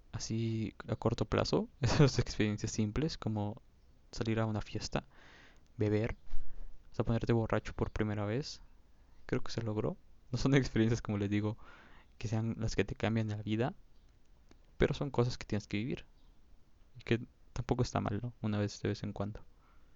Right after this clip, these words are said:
Así que, chiquín. Y obviamente sigo con la idea de vivir experiencias. Eso no se queda solamente en dos mil dieciocho ni en dos mil veintiuno. Eso es para siempre. Salirte de tu zona de confort,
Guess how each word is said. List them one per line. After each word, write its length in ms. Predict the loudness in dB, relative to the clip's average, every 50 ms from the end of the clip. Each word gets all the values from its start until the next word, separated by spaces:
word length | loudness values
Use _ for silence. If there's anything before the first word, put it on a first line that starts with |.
| -20 -20 -20 -20 -20 -20 -20 -20 -20 -20 -20 -20 -16 -14 -10
Así 140 | -10 -8 -6
que, 180 | -4 -4 -4 -4 -6 -14 -20 -20 -18 -12
chiquín. 400 | -8 -8 -6 -2 -2 -2 -2 -4 -8 -12 -16 -18 -18 -18 -12 -6
Y 120 | -2 0
obviamente 280 | 2 2 2 0 -2 -2
sigo 320 | 0 0 0 0 -2 -4 -6 -12 -6 -4
con 240 | -2 0 2 2
la 60 | 2 2
idea 240 | 4 4 2 2
de 100 | 2 2
vivir 240 | 2 2 2 0 0
experiencias. 680 | -2 -2 -6 -12 -10 -6 -4 -2 -2 -2 0 -2 -2 0
Eso 200 | 0 -2 0 -2
no 100 | -2 -2
se 120 | -4 -6
queda 260 | -4 -2 -2 -2 -2
solamente 560 | -2 -4 -4 -4 -2 -4 -4 -6 -6 -10 -12 -12 -14 -20 -20 -20 -20 -20 -20 -20 -20 -10 -4
en 300 | -4 -2 -2 -2 -4 -4
dos 160 | -4 -4 -4
mil 160 | -4 -4 -4
dieciocho 560 | -4 -4 -4 -2 -4 -4 -4 -4 -4 -4 -4 -6 -12 -20 -20 -20 -20 -20 -16 -8
ni 120 | -4 -4 -4
en 100 | -2 -4
dos 100 | -4 -4
mil 120 | -2 -2
veintiuno. 360 | -2 -2 -2 -2 -4 -4 -4
Eso 120 | -4 -6 -2
es 40 |
para 180 | -2 0 0 0
siempre. 460 | 0 0 0 0 0 -2 -4 -6 -8 -10 -20 -20 _ -20 -20 -20 -20 -20 -20 -20 -20 -20 -12 -6
Salirte 400 | -2 0 0 0 0 -2 -2 -4
de 40 |
tu 120 | -4 -2 0
zona 220 | 0 2 2 2
de 80 | 0 0
confort, 720 | 0 -2 -2 0 4 6 6 8 6 6 4 0 -4